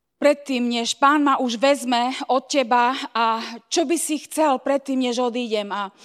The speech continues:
Elizeus si pýtal, e, v druhej Kráľov dva deväť, e, vidíme, že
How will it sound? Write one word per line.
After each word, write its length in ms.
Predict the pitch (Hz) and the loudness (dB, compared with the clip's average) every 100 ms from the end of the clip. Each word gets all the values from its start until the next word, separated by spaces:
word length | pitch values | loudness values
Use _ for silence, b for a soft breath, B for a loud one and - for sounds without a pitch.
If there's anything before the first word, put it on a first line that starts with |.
| B B - | B B 2
Elizeus 720 | 285 330 247 269 254 247 - 247 | 2 2 0 2 2 0 -2 -4
si 240 | 285 262 | -4 -4
pýtal, 720 | - 277 269 262 226 220 240 B B B B | -2 -2 0 2 2 0 -4 B B B B
e, 240 | 220 226 226 | 2 4 2
v 80 | |
druhej 240 | 208 277 254 | 0 2 2
Kráľov 480 | 262 254 254 233 202 | 2 2 2 0 2
dva 160 | 262 | 2
deväť, 460 | 269 247 226 247 247 254 | 2 0 2 0 0 0
e, 160 | 233 208 202 | 0 -4 -8
vidíme, 480 | 247 226 254 247 233 | -6 -2 0 0 0
že 240 | 233 220 | 0 0